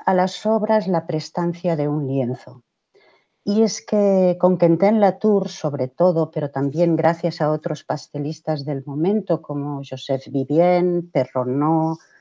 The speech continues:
Rosalba Carriera, entre otros, eh, el pastel consiguió en esa época el reconocimiento social que lo equiparaba a la pintura al óleo.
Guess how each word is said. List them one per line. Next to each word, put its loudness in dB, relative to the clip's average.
Rosalba -4
Carriera, 0
entre -2
otros, -2
eh, 0
el 0
pastel 0
consiguió 0
en 2
esa -2
época -4
el 2
reconocimiento -2
social 0
que 0
lo 0
equiparaba -2
a 0
la 0
pintura -2
al -4
óleo. -8